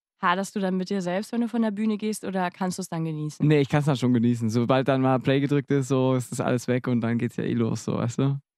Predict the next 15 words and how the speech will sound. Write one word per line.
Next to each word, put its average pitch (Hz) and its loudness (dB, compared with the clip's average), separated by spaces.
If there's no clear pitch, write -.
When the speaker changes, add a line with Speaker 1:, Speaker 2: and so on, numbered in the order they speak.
Speaker 1:
Okay. 196 0
Speaker 2:
Genau. 123 2
Speaker 1:
Und, 285 2
äh, 262 2
Play 269 2
drücken 320 -2
können 302 0
wir 294 2
ja 254 4
auch, 277 -2
äh, 247 -2
zu - -6
deinem 233 2
aktuellen 214 0
Song. 214 2